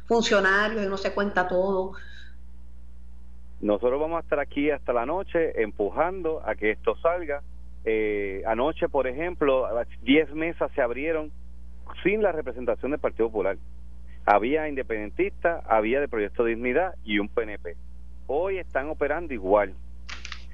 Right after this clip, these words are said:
Speaker 2: Una gran mayoría no tienen, este, el Partido Popular. Y es que ellos están indignados porque ellos le reclaman a su comisionado que por qué tienen que venir a adjudicar papeleta, que en su mayoría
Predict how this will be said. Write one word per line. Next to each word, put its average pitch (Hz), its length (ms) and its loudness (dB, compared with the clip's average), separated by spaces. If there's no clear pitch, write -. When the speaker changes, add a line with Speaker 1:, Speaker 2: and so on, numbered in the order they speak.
Speaker 2:
Una 139 280 6
gran 156 200 0
mayoría 165 540 -2
no 117 140 -2
tienen, 139 500 0
este, 113 340 2
el 110 80 -2
Partido 120 360 0
Popular. 117 340 -2
Y 123 140 2
es 156 120 0
que 185 120 -2
ellos 160 180 0
están 175 260 -2
indignados 147 760 0
porque 120 240 -2
ellos 139 140 4
le 170 80 2
reclaman 160 480 -2
a - 40 -8
su 160 100 -6
comisionado 165 580 0
que 117 140 -6
por 110 180 2
qué 127 180 -2
tienen 151 220 -2
que 165 160 0
venir 175 340 0
a 123 120 8
adjudicar 127 680 0
papeleta, 180 640 -2
que 135 100 -4
en 127 120 0
su 135 120 -4
mayoría 131 640 2